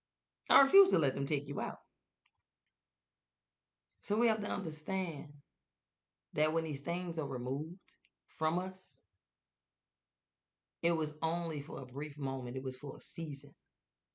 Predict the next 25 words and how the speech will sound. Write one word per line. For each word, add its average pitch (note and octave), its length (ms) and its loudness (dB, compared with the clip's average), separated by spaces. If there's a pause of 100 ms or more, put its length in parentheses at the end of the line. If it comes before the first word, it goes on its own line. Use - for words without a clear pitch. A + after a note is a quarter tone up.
(880)
This E3+ 180 0
was D#3 160 -2
my C#3+ 180 0
season C#3 640 -4
of A2 220 -12
building A#2 580 -8
up. A2 100 -18 (220)
This D3 160 -6
was D3 160 -8
my B2 160 -4
season C3+ 520 -6
of A#2+ 140 -10
being B2+ 320 -6
equipped. - 520 -12 (180)
This E3 160 -2
was C3 140 -6
my B2 140 -6
season C3 460 -6
of G#2+ 120 -14
getting A#2 340 -8
ready. A2+ 220 -14 (4000)
This E3+ 200 0
was C#3+ 140 -2
not D#3 240 0
my B2 120 -6